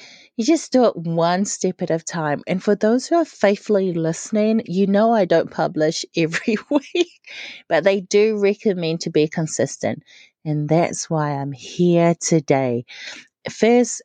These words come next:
I wanted to, before the year closes up, I just wanna say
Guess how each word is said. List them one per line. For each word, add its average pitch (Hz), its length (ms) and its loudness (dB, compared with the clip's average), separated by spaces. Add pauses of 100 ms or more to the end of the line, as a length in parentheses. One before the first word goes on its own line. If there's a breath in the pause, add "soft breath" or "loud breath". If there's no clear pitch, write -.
I 170 140 2
wanted 165 460 0
to, 147 420 2
before 202 440 0
the 196 120 2
year 165 340 0
closes 151 540 -4
up, - 280 -6 (560 loud breath)
I 160 140 2
just 165 640 0
wanna 151 320 -2
say 131 760 -4